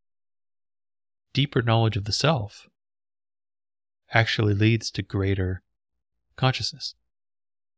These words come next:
greater awareness of not only ourselves, but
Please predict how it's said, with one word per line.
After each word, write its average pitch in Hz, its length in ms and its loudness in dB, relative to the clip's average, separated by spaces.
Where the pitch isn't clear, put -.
greater 110 320 4
awareness 101 720 0
of 104 80 -4
not 104 200 0
only 95 140 -2
ourselves, 107 600 -2
but - 160 -12